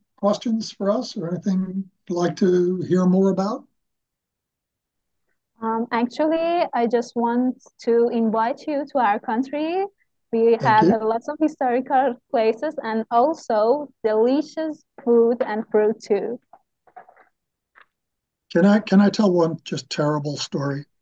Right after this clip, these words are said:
Speaker 2: <laughs> Oh.
Speaker 1: I, I, I think it's funny, but it's the history of the world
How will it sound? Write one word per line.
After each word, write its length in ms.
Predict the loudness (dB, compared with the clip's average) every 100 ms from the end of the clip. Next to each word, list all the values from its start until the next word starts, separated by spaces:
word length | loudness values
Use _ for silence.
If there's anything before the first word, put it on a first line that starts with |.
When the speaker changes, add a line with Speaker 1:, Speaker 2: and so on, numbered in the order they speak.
| _ _ _ _ _ _
Speaker 2:
<laughs> 20 |
Oh. 400 | -2 -2 -4 -2 4
Speaker 1:
I, 100 | 4 4
I, 200 | 2 2 0 0
I 120 | 2
think 180 | 2 2
it's 140 | 0
funny, 320 | -2 -4 -4 -8
but 160 | -14 -16 _ _ _ _ -20 _ -6 0
it's 160 | 0 2
the 80 |
history 400 | 0 0 0 4
of 100 | 6
the 80 | 4
world 560 | 4 6 4 2 -4